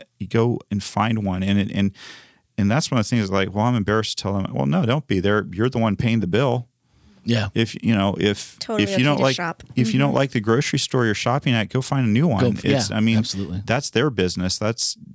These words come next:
Speaker 1: you don't, you don't, it's not your business to change the <laughs> grocery store to be what you like. Go find the grocery store you like. And the same thing is true with counselors. It's, I'll tell people this with premarital counseling. One of the things that I, I tell people is I always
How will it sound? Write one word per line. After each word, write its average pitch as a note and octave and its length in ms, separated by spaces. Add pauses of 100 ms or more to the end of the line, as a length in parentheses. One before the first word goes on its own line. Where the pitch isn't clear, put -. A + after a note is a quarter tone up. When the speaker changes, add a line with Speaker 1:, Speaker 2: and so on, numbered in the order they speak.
(280)
Speaker 1:
you G#2 180
don't, C#3 240 (520)
you F#2+ 180
don't, C3+ 240
it's - 140
not B2+ 140
your A2+ 120
business G#2 400
to F#2 100
change C3+ 580
the G#2 100
<laughs> - 80
grocery C3 340
store G#2+ 220
to G2+ 80
be G2+ 120
what G2+ 160
you C3+ 180
like. G2 280 (200)
Go D#3+ 140
find D#3+ 200
the C#3+ 40
grocery C#3+ 260
store B2+ 200
you A#2 120
like. A#2+ 160
And A2 80
the G#2+ 40
same B2 200
thing A#2 160
is G2+ 100
true - 180
with G#2 120
counselors. G#2+ 560 (1080)
It's, - 260 (380)
I'll G#2 220
tell A#2+ 220
people A#2+ 280
this A#2 200
with - 180
premarital A#2+ 480
counseling. C3 400
One G2+ 100
of A2 80
the - 40
things G#2+ 180
that G2+ 120
I, A#2 180 (200)
I A#2 160
tell A#2+ 260
people G#2+ 400
is G2 80
I A2 140
always G#2+ 580